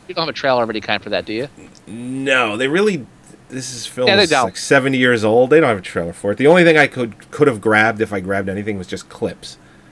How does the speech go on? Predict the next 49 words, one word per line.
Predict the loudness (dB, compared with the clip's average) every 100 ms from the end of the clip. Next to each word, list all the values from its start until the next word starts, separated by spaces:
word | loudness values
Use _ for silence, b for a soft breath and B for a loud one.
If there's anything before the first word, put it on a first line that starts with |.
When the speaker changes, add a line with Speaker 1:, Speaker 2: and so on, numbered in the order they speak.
| B -2
Speaker 1:
Yeah, | 0
Speaker 2:
of | 0
Speaker 1:
I |
mean, | -2
but, | 0
like, | 0
Speaker 2:
scenes. | 4
Speaker 1:
off | 4 4
the, | -2 _ _
just | -6 0
off | 0
the | 0
top | 0 0
of | 0
my | -4 -4
head, | 0 -2 -2 -6
I |
mean, | -10 -12
it's, | -14 -14
it's | -8
based | -4 -4 0
off | 0 0 -8
the, | -14
the | -10
Babes | -2 0 0
in | -6
Toyland. | -6 -4 -2 -2 -4
So | -6
if | -4
you've | -2
ever | -2
seen | -2 -2 -2 0
that | 0 0
or |
know | 0 2
about | 2 2 2
it, | 2 -2
it's | -10
the | -10
same | -4 -4 -4
story. | -6 -2 0 -2 -6 B B -4
It's | -2
this | -4
fantasy | -2 -2 -2 -2 -4
world | 0 2 2 2
where | 2
all | 4 4
the, | 2 2
uh, | 4 4 2